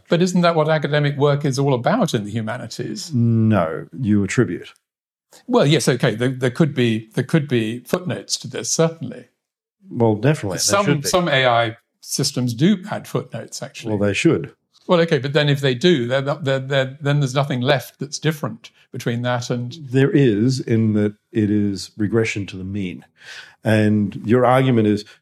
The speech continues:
Speaker 2: don't we produce a whole lot of adequate but not good academics? And I'll agree.
Speaker 1: Right.
Speaker 2: But that's not what we're talking about. I'm not a communist. I don't look at, I mean,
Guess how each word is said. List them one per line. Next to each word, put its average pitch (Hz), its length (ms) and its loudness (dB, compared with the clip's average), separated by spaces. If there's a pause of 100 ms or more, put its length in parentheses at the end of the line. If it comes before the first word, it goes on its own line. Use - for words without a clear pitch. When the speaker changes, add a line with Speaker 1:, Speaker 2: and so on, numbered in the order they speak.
Speaker 2:
don't 127 240 2
we 117 120 2
produce 107 400 0
a 107 60 -6
whole 107 200 2
lot 101 160 2
of 92 140 -6
adequate 104 520 -4 (380)
but 101 220 -4 (100)
not 110 300 -2
good 107 420 2
academics? - 760 -2 (160)
And 113 100 0
I'll 151 120 4
agree. 147 420 0 (500)
Speaker 1:
Right. - 160 -6
Speaker 2:
But 139 220 0
that's 143 260 0
not 180 140 4
what 147 160 -2
we're 156 100 2
talking 160 460 2
about. 82 240 -8 (400)
I'm 135 200 4
not 143 240 2
a 123 60 -6
communist. - 640 -2 (460)
I 113 80 4
don't 135 260 4 (140)
look 139 200 2
at, 107 140 2 (320)
I 117 60 -2
mean, 101 340 -2